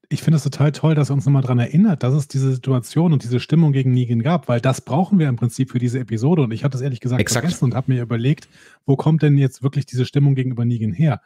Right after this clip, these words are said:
Speaker 1: Und deswegen vielen, vielen Dank, dass du uns daran noch mal erinnerst. Ähm,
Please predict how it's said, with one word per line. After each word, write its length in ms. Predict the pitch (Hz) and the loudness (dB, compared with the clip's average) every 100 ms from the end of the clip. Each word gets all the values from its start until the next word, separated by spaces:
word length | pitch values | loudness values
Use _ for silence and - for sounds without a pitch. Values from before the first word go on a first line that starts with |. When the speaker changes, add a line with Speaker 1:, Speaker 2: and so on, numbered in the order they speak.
| _ _ | _ _
Speaker 1:
Und 140 | 123 131 | -2 0
deswegen 420 | - 135 127 120 | 0 0 0 -4
vielen, 300 | - 180 214 | 0 2 4
vielen 220 | 180 151 | 4 2
Dank, 240 | 123 175 165 | 2 0 -2
dass 140 | 139 | -6
du 40 | |
uns 120 | 135 - | -6 -4
daran 300 | 131 147 156 | -2 2 2
noch 140 | 123 | 2
mal 140 | 135 120 | 0 0
erinnerst. 420 | 120 151 180 _ _ _ _ - | 0 2 0 _ _ _ _ -4
Ähm, 340 | 139 131 135 | 0 2 2